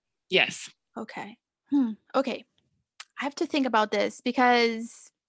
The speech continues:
Speaker 2: yeah, this is a tough one. And honestly, like, I was looking at other services online, and a lot of them charge for shipping.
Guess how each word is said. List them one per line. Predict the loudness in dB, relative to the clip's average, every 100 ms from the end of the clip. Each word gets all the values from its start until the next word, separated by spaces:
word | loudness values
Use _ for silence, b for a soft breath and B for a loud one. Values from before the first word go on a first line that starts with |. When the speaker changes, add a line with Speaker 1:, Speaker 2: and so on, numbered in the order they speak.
| _ _
Speaker 2:
yeah, | -2 0
this | 0 -2
is | 0
a | 0
tough | 2 0 4
one. | 4
And | 6 6
honestly, | 6 6 2 -2 0 2
like, | 2 4
I |
was | 2 2
looking | 0 0 0
at | 2
other | 2 2
services | 0 0 -2 -2 -4 0
online, | 0 0 0 0 -2 -6 -12 _ b b b b -2
and | 2
a |
lot | 4 4 4
of | 2
them | 0 0
charge | -2 0 0 0 -6 -16
for | -10 -8
shipping. | -6 -6 -6 -8 -14 -14